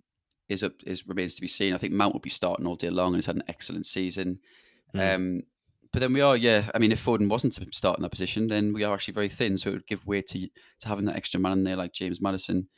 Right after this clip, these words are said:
Speaker 1: um, to shore up. Uh, Jack Grealish is someone that I've put in my wingers as a view. He can also perhaps play centrally, but again, ha-, hasn't played centrally under, um, or hasn't played centrally.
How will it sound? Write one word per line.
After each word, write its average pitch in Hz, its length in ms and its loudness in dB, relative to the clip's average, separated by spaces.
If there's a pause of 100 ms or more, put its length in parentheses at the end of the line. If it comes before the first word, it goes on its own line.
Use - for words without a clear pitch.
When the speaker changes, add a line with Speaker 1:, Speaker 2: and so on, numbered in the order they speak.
(420)
Speaker 1:
um, 92 400 2 (220)
to - 120 -6
shore 95 460 2
up. 90 260 -2 (200)
Uh, 92 340 4 (120)
Jack - 300 -4
Grealish 104 400 2
is 92 80 -4
someone 92 280 0
that 95 100 2
I've 92 140 -4
put - 140 -2
in 92 80 0
my 92 100 0
wingers 95 320 0
as 92 100 -6
a 92 40 -8
view. 95 340 2 (600)
He 107 160 0
can - 140 -6
also 98 320 -2
perhaps 95 320 -4
play - 160 -4
centrally, 98 640 -2 (220)
but 98 180 2
again, 95 560 2 (240)
ha-, - 280 -14 (120)
hasn't 92 360 -2
played 92 160 -6
centrally 92 480 -8
under, 92 400 -4 (680)
um, 92 520 0 (240)
or 95 100 -2
hasn't - 200 -6
played 92 120 -6
centrally. 95 640 -2